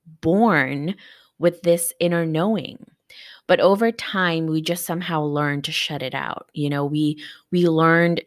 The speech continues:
to use our left brain a little more. And this is the part of the brain that's very analytical and loves to have the facts, uh,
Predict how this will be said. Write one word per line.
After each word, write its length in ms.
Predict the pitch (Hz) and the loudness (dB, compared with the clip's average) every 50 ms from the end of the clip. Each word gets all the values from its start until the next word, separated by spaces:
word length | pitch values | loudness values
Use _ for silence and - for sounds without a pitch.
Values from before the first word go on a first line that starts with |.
| _ - | _ -6
to 120 | - 180 | -2 -2
use 480 | 160 156 156 151 151 151 151 147 147 - - | -2 0 0 0 2 2 2 0 -2 -4 -6
our 240 | - 156 143 147 147 | -4 -4 -2 -2 -4
left 640 | 147 143 143 151 147 147 160 - - - _ - 143 | -4 -4 -2 -2 -2 -2 -2 -6 -12 -12 _ -12 -6
brain 600 | 143 147 143 135 135 135 127 127 131 143 160 156 _ _ - - - - - - - | -4 -2 -2 -2 -2 -4 -6 -6 -8 -8 -10 -10 _ _ -20 -20 -20 -20 -20 -6 -2
a 120 | - 156 | 0 2
little 260 | 151 151 151 147 147 | 4 4 4 4 4
more. 420 | 147 147 143 143 139 135 131 110 - - | 2 2 2 2 2 2 2 2 2 0
And 240 | 175 165 160 156 | 0 0 0 2
this 320 | 160 175 202 240 - - - | 4 4 4 4 2 -2 -2
is 180 | - 202 196 | -2 -4 -2
the 80 | - 180 | -2 -6
part 240 | 175 - 180 160 156 | -4 0 -2 0 0
of 80 | 151 | 0
the 100 | 147 151 | -2 -2
brain 380 | 147 - 196 214 214 185 175 165 | -2 0 0 0 2 2 0 0
that's 240 | 156 147 - - - | 0 -2 -4 -4 -6
very 300 | - 143 139 135 135 - - | -4 -4 -2 -2 -4 -4 -6
analytical 880 | 107 120 131 120 123 151 196 208 208 196 - 185 185 180 180 180 175 180 - - - - - - _ | -6 -6 -6 -6 -2 2 2 2 2 2 2 2 4 6 6 6 4 2 -4 -14 -20 -20 -20 -8 _
and 220 | 170 165 165 160 151 | -2 0 0 0 2
loves 440 | 156 160 160 165 165 170 - - | 4 4 4 4 4 2 -4 -6
to 100 | - 175 | -4 -4
have 500 | 165 - - - 160 147 147 151 151 160 | -4 -4 -4 -2 0 0 0 0 0 -4
the 80 | 151 151 | -10 -10
facts, 800 | - - _ _ - 147 135 143 - - - - - - - - _ - - - _ _ _ _ _ _ _ | -10 -12 _ _ -4 -4 -4 -4 -6 -12 -12 -12 -10 -10 -12 -14 _ -20 -20 -20 _ _ _ _ _ _ _
uh, 400 | - 143 139 147 151 143 - - | -8 -6 -6 -8 -10 -12 -14 -16